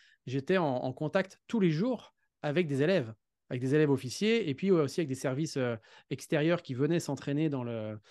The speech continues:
dans le, euh, au sein de l'école. Donc, il y avait des services spécialisés comme le raid, comme la B R I, comme, euh,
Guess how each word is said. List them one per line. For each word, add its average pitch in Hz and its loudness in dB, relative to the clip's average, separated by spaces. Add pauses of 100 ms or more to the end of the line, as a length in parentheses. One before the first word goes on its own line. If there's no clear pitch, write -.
(280)
dans 117 -6
le, 110 -4
euh, 104 -4 (260)
au 127 -2
sein 131 -2
de 120 -2
l'école. 185 4
Donc, 127 -4
il - -4
y - -2
avait 117 -4
des 117 -2
services 107 -10
spécialisés 120 -2
comme 107 -4
le 123 0
raid, 156 4
comme 123 -2
la 120 0
B 120 0
R 131 -4
I, 170 4
comme, 113 -4
euh, 110 -4